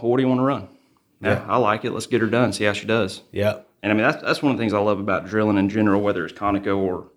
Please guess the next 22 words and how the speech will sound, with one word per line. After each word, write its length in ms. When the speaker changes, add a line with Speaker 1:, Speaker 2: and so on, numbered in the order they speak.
Speaker 1:
or 180
Kraken. 560
Speaker 2:
Yeah. 220
Speaker 1:
It's 80
kinda 200
that 200
instant 380
gratification 880
Speaker 2:
Yeah. 280
Speaker 1:
when 100
you 60
do 180
get 160
it. 240
'Cause 220
if 100
you 120
wanna 180
try 220
a 20
new 160
tool, 440